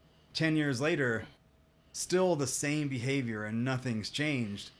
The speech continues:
They haven't removed the person from their life.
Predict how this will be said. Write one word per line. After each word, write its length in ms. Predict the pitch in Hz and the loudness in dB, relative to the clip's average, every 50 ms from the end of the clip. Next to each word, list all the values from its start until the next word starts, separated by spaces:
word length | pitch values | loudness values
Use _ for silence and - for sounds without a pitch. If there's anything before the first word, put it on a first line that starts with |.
| - - _ | -20 -14 _
They 100 | - 139 127 | -4 -2 2
haven't 280 | 175 214 208 196 - 139 | 2 2 0 0 -2 -2
removed 340 | 135 127 127 131 127 113 | -2 0 0 0 0 -2
the 80 | 107 113 | -2 -2
person 400 | - - 117 107 - - 110 104 | -2 0 -2 -2 -2 -4 -6 -6
from 280 | 95 - 117 110 104 104 | -4 -4 -4 -4 -4 -4
their 120 | 101 98 101 | -6 -6 -4
life. 440 | 123 139 139 117 104 101 - - | -2 -2 -2 -2 -4 -6 -10 -12